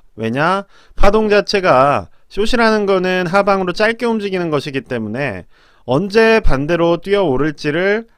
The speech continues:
알 수가 없기 때문입니다. 자, 그래서 위도 먹고 아래도 다 먹겠다는 사람들은 보통 위에서 조금 먹고 아래로 먹겠다고 시도하다가 다 수익을 날려먹는 그러한 경우가 많이 생길 수가 있기 때문에,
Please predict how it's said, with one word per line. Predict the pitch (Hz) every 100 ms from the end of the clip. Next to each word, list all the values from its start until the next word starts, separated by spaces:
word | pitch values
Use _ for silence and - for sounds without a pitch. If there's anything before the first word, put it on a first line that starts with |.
| _
알 | 113 135
수가 | 190 175
없기 | 120 - 143
때문입니다. | 190 202 180 117 95 92 - _ _ _
자, | 185
그래서 | 226 208 190 127
위도 | 95 139 220 233 220
먹고 | 131 123 - 143 98
아래도 | 131 208 220
다 | 165 139
먹겠다는 | 180 196 190 190 180 170
사람들은 | 196 190 190 185 165 147 196 226
보통 | - - - 196 208 285 - - _ _
위에서 | 120 170 208 208
조금 | 214 214 208
먹고 | 190 - 190 196 190
아래로 | 127 147 180 175
먹겠다고 | 131 - 175 - 156 151
시도하다가 | - 180 180 151 135 127 160 190 202 - _ _
다 | - 131
수익을 | 135 196 190 180
날려먹는 | 123 123 160 147 117 107 90 - - -
그러한 | - 185 202
경우가 | 170 156 156 147
많이 | 113 131 147
생길 | 180 180 180
수가 | - 165
있기 | 120 - 208
때문에, | 170 123 107 127 120